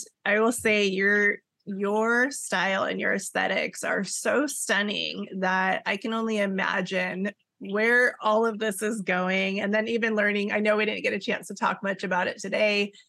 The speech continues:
but learning about your passion for food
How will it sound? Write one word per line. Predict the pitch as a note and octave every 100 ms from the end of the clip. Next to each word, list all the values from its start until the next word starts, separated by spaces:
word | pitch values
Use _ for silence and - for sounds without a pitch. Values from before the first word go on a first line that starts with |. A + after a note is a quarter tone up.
| _ _ _ -
but | A3
learning | G#3 G#3 G#3
about | G3 G3
your | G#3+
passion | F#3+ G#3+ G3 G#3 G3+
for | - G3+
food | G3+ F#3 F#3 F#3 F#3 F3+